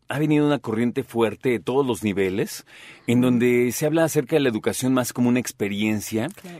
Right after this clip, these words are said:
Speaker 1: que realmente como algo de, a ver, repite la tabla del cinco, ¿no? Repite la del ocho y la del siete que nadie se sabe. O sea, cosas de ese tipo, ¿no?
Speaker 2: <laughs> Por
Speaker 1: La,
Speaker 2: cierto.
Speaker 1: la, claro. La cuestión importante aquí es, no es lo mismo que yo,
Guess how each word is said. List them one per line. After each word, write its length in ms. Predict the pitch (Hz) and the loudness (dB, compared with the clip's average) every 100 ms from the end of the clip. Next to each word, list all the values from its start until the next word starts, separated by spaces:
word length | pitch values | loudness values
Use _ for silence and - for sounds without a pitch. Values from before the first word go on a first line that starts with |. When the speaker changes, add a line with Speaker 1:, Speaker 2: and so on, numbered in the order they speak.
| - | -2
Speaker 1:
que 120 | 113 | 0
realmente 500 | 110 123 123 120 107 | 0 0 0 -2 -4
como 320 | 110 107 107 | -4 -2 0
algo 240 | 104 117 117 | 0 0 2
de, 100 | 98 | 2
a 40 | |
ver, 160 | 101 95 | 2 -2
repite 420 | 95 117 120 117 | -6 -4 -4 -2
la 120 | 107 | -2
tabla 300 | - 101 101 | 0 0 0
del 160 | 92 90 | -2 -6
cinco, 400 | - 92 85 80 | -8 -10 -10 -10
¿no? 120 | 92 | -8
Repite 340 | 101 - 113 120 | -8 -8 -8 -4
la 140 | 110 | -4
del 180 | 92 98 | -2 -2
ocho 300 | 92 87 95 | -2 -4 -8
y 20 | |
la 120 | 87 92 | -6 -6
del 140 | 87 | -6
siete 280 | 123 117 107 | -4 -6 -4
que 60 | |
nadie 160 | 104 101 | -6 -6
se 120 | 87 | -8
sabe. 320 | 80 73 69 - | -12 -12 -14 -18
O 220 | - - | -20 -2
sea, 120 | 120 | -2
cosas 280 | - 160 165 | 0 2 4
de 60 | 277 | 4
ese 160 | 147 | 4
tipo, 260 | 247 156 233 - | 4 4 0 -2
¿no? 140 | 95 - - 320 | -4 -4 2 2
Speaker 2:
<laughs> 240 | 254 - | 2 -2
Por 160 | 196 156 | 0 2
Speaker 1:
La, 120 | 143 | 4
Speaker 2:
cierto. 380 | 220 185 - 160 | 2 0 -4 0
Speaker 1:
la, 180 | 151 143 175 | 2 2 0
claro. 300 | 160 143 135 214 - 185 - | 2 2 2 -2 -4 -12 0
La 140 | 175 | 2
cuestión 300 | 180 - 247 | 2 2 2
importante 540 | 277 190 151 156 160 170 | 2 2 2 2 2 -2
aquí 320 | - 160 196 139 | -2 -6 -6 -4
es, 480 | 123 107 - - _ _ _ - _ _ 156 | -4 -4 -10 -12 _ _ _ -20 _ _ 2
no 240 | 151 277 | 4 4
es 60 | 285 | 4
lo 80 | 214 | 2
mismo 520 | 160 117 117 117 175 _ _ _ _ _ _ _ | 2 2 2 2 -2 _ _ _ _ _ _ _
que 180 | - 131 | -4 -2
yo, 400 | 117 151 170 175 | 2 4 4 2